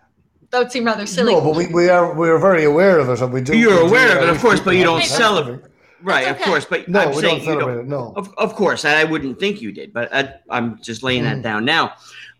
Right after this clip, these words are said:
Speaker 3: But on
Speaker 2: Yes.
Speaker 3: Thursday, uh, is this, here Thanksgiving in the States, and we're gonna have a special
Speaker 1: Yep.
Speaker 3: guest. Christopher Columbus is gonna come in and host
Speaker 1: <laughs> Yeah.
Speaker 3: Thanksgiving Day.
Speaker 2: <laughs>
Speaker 1: Yeah.
Speaker 3: Um,
Speaker 1: Oh, yeah.
Speaker 2: Lovely.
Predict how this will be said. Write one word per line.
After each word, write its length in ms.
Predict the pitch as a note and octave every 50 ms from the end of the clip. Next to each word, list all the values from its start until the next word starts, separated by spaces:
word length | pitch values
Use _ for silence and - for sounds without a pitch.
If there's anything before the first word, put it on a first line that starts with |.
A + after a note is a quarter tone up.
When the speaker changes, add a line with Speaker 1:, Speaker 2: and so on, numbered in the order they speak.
| _ _ -
Speaker 3:
But 240 | C3 B2+ - - - - -
on 100 | - B2
Speaker 2:
Yes. 140 | A#2 C3+ A#2+
Speaker 3:
Thursday, 720 | - G3 G3+ G3+ G3+ G3 - E3 D3 C#3 C3 C3 A#2+ - _ _ _ _ - - A#2
uh, 280 | B2 A#2+ A#2 A2+ A2+ - - - _ -
is 320 | - A2+ A#2+ G#2+ G#2 F#2 - - _ _ _ _ _ _ _ _
this, 260 | - - A#2 - - -
here 300 | - A#2+ B2 A#2+ A#2 A2+
Thanksgiving 540 | A2 - A2+ G#2 G2+ - - C3+ C3 B2+ A#2+
in 80 | A2+ G#2+
the 80 | G2+
States, 460 | G2 - - G2 G2 G#2 G#2 - - _ - - - - _ _
and 200 | - B2+ B2+ A#2+
we're 140 | B2+ C3+ C3+ C3+
gonna 200 | C#3+ C3+ C3+ C3+
have 260 | C3+ C3+ C3+ B2+ A#2
a 40 | A#2
special 380 | - - - D3 C#3 - D3+ C3+
Speaker 1:
Yep. 60 | C3+
Speaker 3:
guest. 440 | E3+ E3+ E3 D#3+ - - - - -
Christopher 420 | - E3 D#3 D3 - C#3 - C#3 B2
Columbus 420 | - - E3 G3+ G#3 G3+ G3+ E3+
is 140 | D#3+ C#3 B2+
gonna 180 | D3 D3+ C#3 B2+
come 240 | - C#3 B2 B2+
in 60 | B2+ B2+
and 120 | B2 A#2+
host 380 | A#2+ D3 D#3+ E3+ E3+ D#3+ - - _
Speaker 1:
<laughs> 60 | _ -
Yeah. 40 | B2
Speaker 3:
Thanksgiving 640 | - C#3 C#3 C3 - - - E3 D#3+ D3 D#3 D3+ C#3+
Day. 320 | C#3+ C#3+ C#3+ C#3 C#3 C3+ -
Speaker 2:
<laughs> 0 |
Speaker 1:
Yeah. 680 | C#4+ B3+ B3 C4+ A#3+ B3 C#4+ C4 B3+ C4 B3+ B3 B3 -
Speaker 3:
Um, 360 | - B2 B2 B2+ B2 B2 A#2+
Speaker 1:
Oh, 100 | C4+ C#4+
yeah. 180 | C#4+ - A3+ A3+
Speaker 2:
Lovely. 360 | G3 F3+ E3+ C#3+ C3 G2+ -